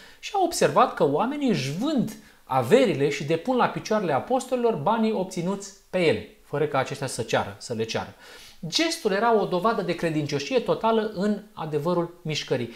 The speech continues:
Era o puternică încredințată, încredințare că împărăția a sosit și că nu ne mai interesează lucrurile viitoare. Și că e timpul să contăm pe făgăduințele lui Dumnezeu. Ucenicii chiar le spunea: „Hristos ne-a spus că toate aceste lucruri vi se vor da pe deasupra.”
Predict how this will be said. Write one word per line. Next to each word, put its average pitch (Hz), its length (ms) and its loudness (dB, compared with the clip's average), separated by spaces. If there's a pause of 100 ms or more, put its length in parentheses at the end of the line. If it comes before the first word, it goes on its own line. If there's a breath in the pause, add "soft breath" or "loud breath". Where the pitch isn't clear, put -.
(140 loud breath)
Era 240 160 6
o 202 80 6
puternică 185 760 2
încredințată, 143 960 -2 (200 loud breath)
încredințare 165 460 -2
că 220 100 0
împărăția 185 440 0
a - 20 4
sosit 269 360 -4
și - 120 -12
că - 80 -8
nu 285 100 -4
ne 277 80 0
mai 226 100 -2
interesează 151 380 -6
lucrurile 123 380 -4
viitoare. 117 580 2 (720 loud breath)
Și 214 220 -4
că 214 100 0
e 202 100 4
timpul 277 460 -2
să - 180 0
contăm 220 540 2
pe 226 340 4 (100)
făgăduințele 247 640 2
lui 247 160 -4
Dumnezeu. 240 460 0
Ucenicii 214 360 0
chiar 214 100 4
le 208 100 2
spunea: 208 420 -4 (200 loud breath)
„Hristos 277 540 0
ne-a 185 140 0
spus 220 280 -6
că - 140 0
toate 233 340 2
aceste 220 320 -2
lucruri 208 280 -2
vi 190 100 -2
se 190 120 -4
vor 160 160 -2
da 196 120 0
pe - 140 -4
deasupra.” 214 500 0